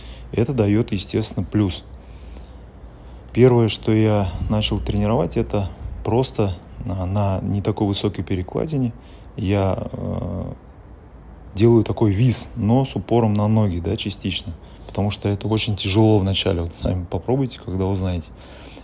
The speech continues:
Вот. Сначала пять секунд, потом десять, потом пятнадцать. И так доводим до минуты.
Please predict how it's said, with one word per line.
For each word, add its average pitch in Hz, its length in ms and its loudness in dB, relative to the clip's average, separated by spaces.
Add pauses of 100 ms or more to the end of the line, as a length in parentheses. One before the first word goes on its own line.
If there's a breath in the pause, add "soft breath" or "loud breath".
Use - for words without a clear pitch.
Вот. 95 280 0 (340 loud breath)
Сначала 131 380 4
пять 117 240 4
секунд, 101 360 -4
потом 101 280 -2
десять, 101 340 0
потом 104 260 -4
пятнадцать. 98 640 -6 (220)
И 120 340 0 (280)
так 101 180 2
доводим 95 420 0
до 95 160 0
минуты. 101 440 2